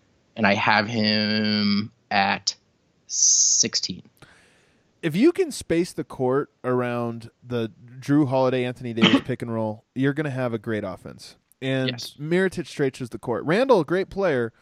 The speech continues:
Speaker 2: but A-, Randall Davis, I'm not exactly sure how that's going to work. I'm curious to see. Um, but Randall, kinda like we were talking about with Saric, although we didn't land on Saric coming off the bench, we had him starting.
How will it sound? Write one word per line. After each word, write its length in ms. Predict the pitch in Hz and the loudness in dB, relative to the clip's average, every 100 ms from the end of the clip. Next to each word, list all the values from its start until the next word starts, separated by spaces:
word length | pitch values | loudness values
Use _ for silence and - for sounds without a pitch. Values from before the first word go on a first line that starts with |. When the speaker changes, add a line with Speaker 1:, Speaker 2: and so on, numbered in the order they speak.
| _ _ - | _ _ 0
Speaker 2:
but 280 | 139 131 - _ | 2 2 -2 _
A-, 120 | 151 - 147 - | -8 -8 -12 -4
Randall 340 | 156 220 233 | 0 2 0
Davis, 400 | 170 147 165 151 | 0 0 0 0
I'm 80 | 135 | -2
not 160 | 156 185 | -2 -2
exactly 520 | 123 123 139 170 220 | -2 0 0 0 -6
sure 200 | - 202 | -2 0
how 120 | 185 | 0
that's 200 | 185 185 | -2 -2
going 260 | - 180 180 | -4 -4 -2
to 80 | 165 | 0
work. 240 | 170 196 | 0 -2
I'm 120 | 127 | -6
curious 400 | - 139 147 170 | -2 0 0 -2
to 100 | - | -6
see. 340 | - 156 175 180 _ _ - - | -6 -4 -4 -6 _ _ -20 0
Um, 360 | 139 135 135 | 4 4 4
but 180 | 131 175 | 6 4
Randall, 560 | 147 185 254 233 180 - - - | 6 2 4 4 4 -2 -14 -14
kinda 240 | - 190 226 | -6 -4 -2
like 140 | 214 | -2
we 80 | 196 | -2
were 40 | |
talking 260 | 170 175 170 | -2 -2 -2
about 180 | 160 147 | 0 0
with 100 | 131 | 0
Saric, 380 | - 156 156 139 | 0 2 2 0
although 160 | 123 | 0
we 140 | 123 120 | 0 0
didn't 240 | 135 120 | -2 -6
land 220 | 113 123 | -6 -2
on 140 | 120 110 | -2 -2
Saric 300 | 131 117 - | -2 -2 -2
coming 220 | 120 113 | -8 -6
off 80 | 107 | -6
the 60 | 104 | -4
bench, 240 | 131 - | -4 -2
we 60 | 113 | -4
had 80 | |
him 80 | 104 | -4
starting. 380 | - 156 131 | -2 0 0